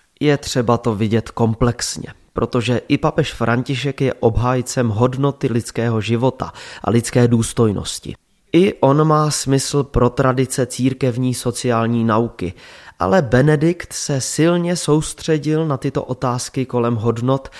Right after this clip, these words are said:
spojených se zachováním lidského života,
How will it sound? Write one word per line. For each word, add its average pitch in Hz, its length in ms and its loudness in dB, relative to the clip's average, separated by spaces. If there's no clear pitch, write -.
spojených 127 760 0
se 120 220 -2
zachováním 120 760 0
lidského 104 500 -4
života, 147 560 -2